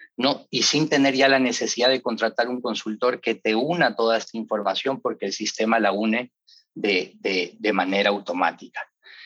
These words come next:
Em, esa fu-, fu-, fuimos viendo nosotros justamente cuáles eran esos dolores que tenían las organizaciones al sostener un proceso de gestión ambiental.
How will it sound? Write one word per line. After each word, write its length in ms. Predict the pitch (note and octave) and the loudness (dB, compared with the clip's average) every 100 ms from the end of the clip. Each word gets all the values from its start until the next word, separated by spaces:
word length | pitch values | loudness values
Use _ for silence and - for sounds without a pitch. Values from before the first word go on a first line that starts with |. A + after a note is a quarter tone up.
| - - - | -20 -14 0
Em, 560 | B2+ A#2+ A2+ A2 G#2+ - _ _ _ - - | 2 2 2 2 2 -2 _ _ _ -20 -2
esa 320 | E3+ E3+ G3+ | 0 2 2
fu-, 200 | - - _ _ _ - - - | 0 -12 _ _ _ -20 -20 -12
fu-, 200 | - - _ | -10 -10 _
fuimos 360 | - E3 E3+ E3 | -2 2 4 2
viendo 260 | D#3+ E3 E3 | 2 2 2
nosotros 460 | C#3+ - D3+ D#3 | 0 -2 -2 -2
justamente 580 | D#3+ - C#3+ C#3+ C#3 C3+ | -2 -2 0 -2 -4 -4
cuáles 320 | D3 D3 C#3+ | -2 -2 0
eran 260 | D3 C#3+ C#3 | 0 0 0
esos 300 | C3 C#3 B2+ | -4 -4 -4
dolores 480 | A2+ B2+ D3 C#3+ - | -4 -2 -2 -2 -4
que 140 | - | -10
tenían 560 | - G#2+ A#2 A#2+ A#2+ A#2+ _ - - - | -8 -6 0 0 -2 -10 _ -20 -16 -2
las 240 | A2+ A2 | 0 0
organizaciones 800 | A#2 A2 G#2+ G#2 G#2 A2+ B2 B2 | -2 -2 -4 -4 -4 -2 -4 -2
al 100 | A2+ | -2
sostener 680 | - A#2 A#2+ A2+ A#2+ B2 - - | -2 -4 -4 -2 0 -2 -6 -14
un 160 | A2+ | -10
proceso 440 | A#2+ G#2+ A#2+ A2+ A#2+ | -4 0 0 0 -2
de 60 | |
gestión 360 | A#2 A2 - A#2 | -2 -6 -2 -2
ambiental. 640 | A2 G#2 G#2+ - C#3+ E3 | -2 -4 -4 0 0 0